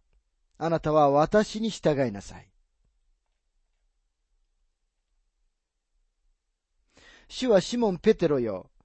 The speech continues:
あなたは私のために死ぬのだよ。ヨハネが何をするかはあなたとは関係ないのだ。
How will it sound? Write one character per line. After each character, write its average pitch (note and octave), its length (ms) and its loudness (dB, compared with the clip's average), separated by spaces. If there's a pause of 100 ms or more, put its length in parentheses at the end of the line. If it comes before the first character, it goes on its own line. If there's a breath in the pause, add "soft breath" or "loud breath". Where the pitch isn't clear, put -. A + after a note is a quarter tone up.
(260 soft breath)
あ F#3 120 0
な G3 120 4
た F3 120 4
は D#3+ 100 6
私 F3 400 4
の A#3+ 140 0
た A3 160 2
め G#3 120 -2
に D#3+ 120 -2
死 - 220 -10
ぬ F#3 100 -4
の F3+ 140 -2
だ A#2+ 120 -4
よ。 F#2 220 -12 (560 soft breath)
ヨ A#3 180 2
ハ A3+ 100 2
ネ G3+ 120 -2
が D#3 140 0
何 A3 300 0
を E3 100 0
す - 140 -10
る D3+ 100 -6
か C#3 160 -4
は D#3+ 280 2 (220 soft breath)
あ D#3+ 160 0
な G3+ 100 2
た F#3+ 140 2
と E3+ 140 -2
は D3+ 200 4
関 G#3 300 -4
係 A#3 340 -2
な G#3+ 160 2
い G3 60 0
の C3+ 120 -6
だ。 F#2+ 220 -12